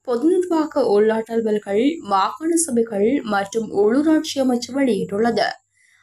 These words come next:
அனைத்து மாவட்ட செயலாளர்கள், பிரதேச செயலாளர்கள் மற்றும் உள்ளூராட்சி சபையில் பணிபுரியும் அனைத்து அதிகாரிகளுக்கும் இந்த அறிவித்தல் விடுக்கப்பட்டுள்ளது.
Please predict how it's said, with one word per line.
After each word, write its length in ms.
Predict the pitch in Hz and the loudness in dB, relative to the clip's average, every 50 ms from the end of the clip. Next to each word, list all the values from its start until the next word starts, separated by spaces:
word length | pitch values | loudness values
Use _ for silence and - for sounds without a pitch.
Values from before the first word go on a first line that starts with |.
| _ _ _ _ | _ _ _ _
அனைத்து 440 | - 208 208 208 233 269 - 294 269 | -6 -4 -4 -2 -4 -4 -2 0 0
மாவட்ட 440 | 254 247 240 226 233 233 233 233 | 2 2 2 2 2 0 0 -2
செயலாளர்கள், 960 | 220 - - 220 202 202 202 208 208 202 196 196 196 196 196 208 247 285 277 - | -4 -2 0 0 2 2 2 2 2 0 0 -2 -4 -4 -2 0 2 0 0 0
பிரதேச 420 | 202 202 190 208 220 220 214 214 | 0 0 0 0 0 0 0 -2
செயலாளர்கள் 1040 | 208 - - 202 208 190 196 202 233 277 277 - - - - - - 240 247 247 247 - _ _ _ _ | -4 -4 -2 0 0 0 2 0 0 -2 -4 -6 -8 -8 -4 -2 0 0 -2 -2 -6 -14 _ _ _ _
மற்றும் 580 | - 185 185 185 180 - 233 277 381 480 - - | -8 -4 -4 -4 -4 -4 -4 -2 -2 -2 0 0
உள்ளூராட்சி 600 | - 208 214 226 277 339 339 392 381 381 - - | 2 2 2 2 2 0 0 0 -2 -2 -4 -4
சபையில் 480 | 311 320 - 294 262 262 254 247 247 240 | -4 -4 -2 -2 -2 0 0 0 0 2
பணிபுரியும் 680 | 240 233 214 208 220 214 214 226 220 214 208 214 220 - | 2 2 2 2 0 0 0 0 0 0 0 0 -2 -2
அனைத்து 520 | - - 185 196 202 208 208 - - - | 0 -2 -2 -2 -2 -4 -6 -6 -4 -2
அதிகாரிகளுக்கும் 1120 | - - 175 180 190 208 - 214 208 208 208 - 208 208 202 196 - - 233 302 392 359 | -2 0 0 -2 -2 -6 -6 -4 -4 -4 -2 -2 -2 -2 -2 -2 -4 -4 -4 -4 -2 -2
இந்த 340 | - 240 233 233 233 226 214 | -2 0 2 2 4 4 2
அறிவித்தல் 600 | 208 202 208 262 294 330 320 330 311 294 285 294 | 0 0 -2 -4 -4 -6 -4 -2 0 0 2 2
விடுக்கப்பட்டுள்ளது. 760 | 285 269 247 - - 175 - 175 175 180 208 220 214 196 190 | 2 0 -2 -6 -10 -10 -8 -8 -6 -4 -2 -2 -2 -2 -2